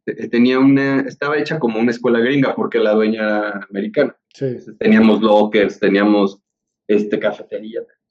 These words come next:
Speaker 1: bla, bla, bla. O sea, todo salón de, yo me, yo iba a clases de judo y teníamos el salón de judo, güey, pues.
Speaker 2: Sí, es una escuela, o sea,
Speaker 1: La alberca,
Speaker 2: muy,
Speaker 1: güey,
Speaker 2: muy
Speaker 1: la
Speaker 2: vie-,
Speaker 1: cancha
Speaker 2: muy
Speaker 1: para
Speaker 2: vieja,
Speaker 1: americanos, güey.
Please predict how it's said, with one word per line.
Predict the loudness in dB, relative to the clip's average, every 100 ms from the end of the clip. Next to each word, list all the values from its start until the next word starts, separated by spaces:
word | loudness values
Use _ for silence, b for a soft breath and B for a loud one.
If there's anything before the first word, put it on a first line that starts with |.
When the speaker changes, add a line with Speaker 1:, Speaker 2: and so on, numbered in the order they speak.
| -4
Speaker 1:
bla, | 0 0
bla, | 0
bla. | 2 2
O |
sea, | 2 0
todo | 4 4 6 4
salón | 4 2 4
de, | 4 2
yo | 2 2
me, | 2 0 -4
yo | 0
iba | 0 0 -2
a | -2 -2 -2
clases | -4 -4 -2
de | 0 2
judo | 4 2
y |
teníamos | 2 2 2 0
el | -2
salón | -4 -4 -2
de | 0 2
judo, | 4 4 2
güey, | -2 -14
pues. | -20 -20 _ _ _ _ _ _ _ _
Speaker 2:
Sí, | _ -4
es | -2
una | -4
escuela, | -4 -4 -4 -6 -12
o | -12
sea, | -4
Speaker 1:
La | 0
alberca, | 2 4 4 4 2 2
Speaker 2:
muy, | 2
Speaker 1:
güey, | 2 2
Speaker 2:
muy |
Speaker 1:
la | 2 2
Speaker 2:
vie-, |
Speaker 1:
cancha | 2 2
Speaker 2:
muy | 2
Speaker 1:
para | 2
Speaker 2:
vieja, | 4 2
Speaker 1:
americanos, | 2 -2 0 -2 -4
güey. | -4 -4